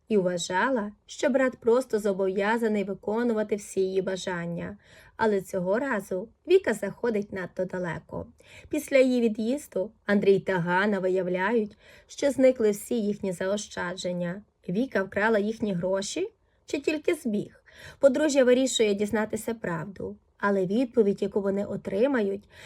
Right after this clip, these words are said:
змусить їх переоцінити родинні зв'язки.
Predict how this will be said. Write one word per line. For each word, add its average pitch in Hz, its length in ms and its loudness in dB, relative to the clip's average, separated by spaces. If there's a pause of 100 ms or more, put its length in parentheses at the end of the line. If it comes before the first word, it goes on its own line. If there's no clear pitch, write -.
(200)
змусить 330 460 2
їх 311 120 0
переоцінити 220 1080 -2 (140)
родинні 185 540 -2
зв'язки. 175 640 -6